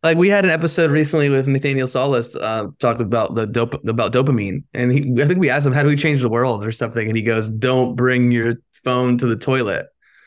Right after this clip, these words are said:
You know, and even you said that earlier, like, when I'm on the toilet sometimes and I'm on my phone, I,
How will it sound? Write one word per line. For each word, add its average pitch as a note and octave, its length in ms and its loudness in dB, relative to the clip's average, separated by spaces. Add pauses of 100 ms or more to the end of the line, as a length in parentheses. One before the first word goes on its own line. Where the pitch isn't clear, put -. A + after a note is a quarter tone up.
(300)
You - 120 2
know, A#2+ 180 4
and D#3+ 100 2
even A#3 180 4
you A#3 180 4
said A#3+ 180 2
that F#3+ 120 2
earlier, G3+ 440 4
like, C3+ 220 2
when C#3+ 200 0
I'm F3+ 200 0
on A3 80 0
the D#3+ 80 -2
toilet G#3 320 0
sometimes D3 400 -2
and C3+ 100 0
I'm C3+ 80 0
on C#3+ 120 2
my C3 120 2
phone, F#3+ 340 0
I, B2 140 -2